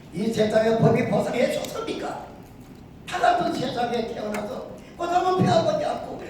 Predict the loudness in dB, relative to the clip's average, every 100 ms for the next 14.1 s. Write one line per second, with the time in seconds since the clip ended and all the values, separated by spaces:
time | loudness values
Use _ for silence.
0 | 4 8 10 10 8 4 0 -4 -4 -4
1 | 4 4 4 0 -8 -14 -18 -20 -20 -20
2 | -18 -20 -20 -20 -20 -20 -12 -6 -4 0
3 | 0 2 2 2 2 2 0 0 2 4
4 | 6 4 0 -8 -12 -16 -6 0 4 4
5 | 6 4 4 2 4 2 2 0 0 2
6 | 2 0 -2 -6 -4 -4 -4 -8 -14 -16
7 | -18 -20 -20 -20 -18 -18 -18 -18 -16 -16
8 | -16 -18 -14 -2 4 6 6 4 -2 -8
9 | -12 -16 -18 -14 2 8 8 8 6 4
10 | 2 0 -4 -6 -2 4 8 6 4 -2
11 | -4 -2 0 0 -4 -8 -14 -18 -18 -18
12 | -4 4 6 8 8 8 6 4 0 0
13 | 0 -2 -2 -2 -2 -4 0 0 0 0